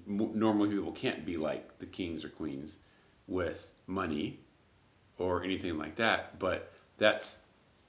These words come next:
somehow there's this desire to respect and to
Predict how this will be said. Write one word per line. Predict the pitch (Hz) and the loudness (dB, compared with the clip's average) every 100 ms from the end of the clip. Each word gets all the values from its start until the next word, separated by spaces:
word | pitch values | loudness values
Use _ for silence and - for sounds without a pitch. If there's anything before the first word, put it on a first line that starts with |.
| - - | -20 -6
somehow | - 127 117 113 127 127 117 92 | 0 4 4 2 0 2 2 2
there's | 98 98 92 | 2 2 0
this | 92 90 - | -2 -2 -4
desire | 87 87 117 127 95 73 85 139 - - _ - _ - | -6 0 2 2 0 -4 -6 -8 -14 -20 _ -20 _ -6
to | - 98 87 82 82 - - - _ - | 0 2 2 0 -2 -6 -18 -20 _ -6
respect | 90 - 110 95 - - - - _ - - | -4 0 0 0 -4 -12 -14 -20 _ -20 -6
and | 90 87 87 87 82 | -4 -2 -4 -4 -6
to | - 87 80 78 | -4 0 2 0